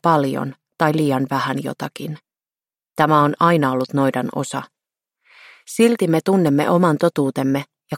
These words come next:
kuulemme oman sisäisen voimamme kutsun. Se herää luontaisesti, kun olemme valmiita, ja kun saamme muodostettua siihen yhteyden, se voi tehdä meistä viisaan, itsevarman,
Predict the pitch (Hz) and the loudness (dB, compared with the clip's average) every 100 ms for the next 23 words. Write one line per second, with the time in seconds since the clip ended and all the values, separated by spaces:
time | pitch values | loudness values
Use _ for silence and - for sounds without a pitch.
0 | - 202 190 147 147 - 175 165 151 160 | 0 2 4 4 0 0 2 2 0 -4
1 | - 143 - 147 160 165 139 135 131 147 | -2 -2 -2 -2 2 4 2 -2 -4 -6
2 | - - 139 143 - _ _ _ _ _ | -6 -12 -12 -12 -16 _ _ _ _ _
3 | _ _ _ 190 175 196 180 160 180 180 | _ _ _ 0 2 4 4 4 4 2
4 | 143 143 - 147 - 151 - - - 165 | 0 -4 -6 -10 -6 -8 -8 -20 -4 -2
5 | 170 175 160 147 147 143 135 139 135 151 | 2 2 4 2 2 0 0 -4 -6 -10
6 | - _ _ - - 170 165 165 160 151 | -12 _ _ -14 -2 0 2 2 4 4
7 | 175 156 147 - - 143 139 156 147 143 | 4 2 0 -6 -4 -4 -2 -4 -4 -4
8 | 127 - 120 120 139 139 - - - - | -4 -6 -10 -8 -8 -10 -12 -18 -18 -4
9 | 160 151 151 156 143 139 135 - 135 160 | 2 2 2 2 2 2 0 -4 -4 0
10 | 175 156 147 135 - 165 - 143 143 139 | 0 -2 -2 -2 -2 -6 -4 -8 -2 -2
11 | 135 135 139 | -2 -4 -4